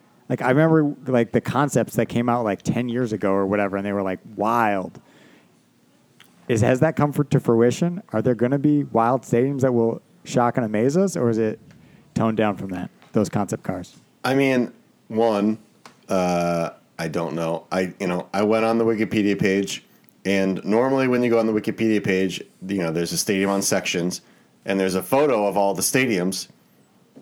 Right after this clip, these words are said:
Speaker 2: because they've exist-, existed for, you know, one to eighty years. All of these stadiums, I think, <laughs> are, like, basically brand new.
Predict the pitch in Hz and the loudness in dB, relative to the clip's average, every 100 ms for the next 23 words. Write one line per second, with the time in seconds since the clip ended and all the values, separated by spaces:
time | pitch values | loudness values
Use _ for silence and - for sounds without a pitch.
0 | _ _ - - 190 185 190 131 85 110 | _ _ -12 -2 0 2 0 -2 0 0
1 | 120 - - - 107 107 147 - 113 98 | 0 -4 -8 -4 0 2 2 2 0 -2
2 | - 98 92 92 101 85 76 - _ _ | -2 0 2 2 0 0 -4 -8 _ _
3 | - _ - 101 113 110 117 110 127 110 | -20 _ -6 0 2 2 0 0 0 2
4 | 117 110 110 107 104 123 113 92 92 - | 0 2 4 4 4 2 2 0 -2 -6
5 | _ _ _ _ 117 147 135 135 113 127 | _ _ _ _ 2 2 2 0 2 2
6 | 123 117 104 101 107 101 - - 98 95 | 4 4 4 2 0 0 -6 -4 -2 0
7 | 92 87 90 117 - - 104 95 104 95 | 0 -4 0 0 0 -2 0 2 0 0
8 | 95 90 85 | 0 0 -2